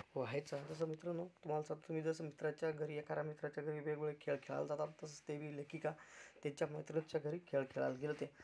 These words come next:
आणि तुम्ही तुमच्या मित्राच्या खेळ खेळायला गेले, तिथं आजूबाजू वेगवेगळ्या कारागिरींचं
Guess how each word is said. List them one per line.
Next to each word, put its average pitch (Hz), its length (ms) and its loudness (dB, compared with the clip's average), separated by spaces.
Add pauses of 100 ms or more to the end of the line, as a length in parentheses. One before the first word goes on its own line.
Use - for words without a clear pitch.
(220)
आणि 180 100 -6
तुम्ही 214 180 0
तुमच्या 196 280 -2
मित्राच्या 170 420 -2
खेळ 175 240 4
खेळायला 156 240 4
गेले, 156 180 0
तिथं 156 260 -2 (100)
आजूबाजू 151 380 0
वेगवेगळ्या 151 340 2
कारागिरींचं 147 760 0